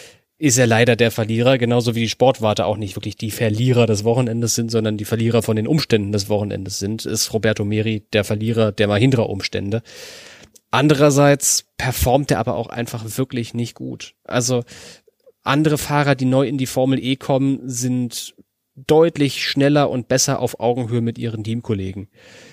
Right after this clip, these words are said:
Ich denk zurück an Sascha Fenestras zum Beispiel letztes Jahr im Dragon oder an bisschen auch David Beckmann,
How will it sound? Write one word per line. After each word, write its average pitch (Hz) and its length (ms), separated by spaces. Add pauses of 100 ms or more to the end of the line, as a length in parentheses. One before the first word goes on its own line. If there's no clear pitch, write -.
(160)
Ich 180 160
denk 170 360
zurück 151 420
an 135 400
Sascha 131 340
Fenestras 131 600
zum 120 120
Beispiel 113 340
letztes 113 440
Jahr 113 300
im 120 180
Dragon 113 440 (540)
oder 156 800
an 127 560 (1160)
bisschen 202 540
auch 139 220
David 156 420
Beckmann, 87 480